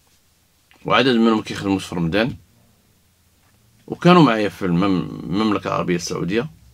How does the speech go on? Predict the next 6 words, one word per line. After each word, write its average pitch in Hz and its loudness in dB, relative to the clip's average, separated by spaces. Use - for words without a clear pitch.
وواحد 127 0
منهم 107 0
حج 110 -6
معايا 87 -4
وكيستعن 98 -2
بالجن، 78 -4